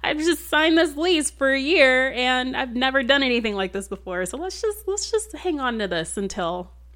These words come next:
it's time. Like, I have to tell her." <laughs> So I've been, like, stockpiling stuff in my closet and, like, hiding stuff under the bed. Yeah, I was twenty-two, but, you know, <laughs> I was a little scared of my mom. <laughs> Anyway,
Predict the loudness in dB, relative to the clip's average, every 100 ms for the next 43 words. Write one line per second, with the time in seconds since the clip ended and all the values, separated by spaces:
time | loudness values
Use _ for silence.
0 | -10 -6 -4 -4 -2 0 0 -4 -2 0
1 | 0 -2 -4 -4 -6 -4 -4 -2 0 0
2 | 0 4 4 2 -16 -16 -16 -16 -2 2
3 | 4 4 2 2 0 0 -2 0 4 4
4 | 4 2 4 4 0 0 0 0 0 0
5 | 0 2 4 4 4 -2 -2 -4 -4 0
6 | 0 0 -2 -4 -4 -4 -2 0 -2 -4
7 | 0 0 0 -4 -6 -14 -20 -6 0 0
8 | 2 -2 -2 -2 0 0 -2 -2 -2 -4
9 | -4 -2 -4 -2 -2 0 -2 -4 -6 -10
10 | -16 -20 -10 2 6 6 4 -2 -4 -2
11 | -4 -4 -16 -16 -16 -16 -14 -4 -2 0
12 | -2 -2 0 2 2 0 -2 -4 -6 -2
13 | 2 4 2 0 -4 0 2 2 2 0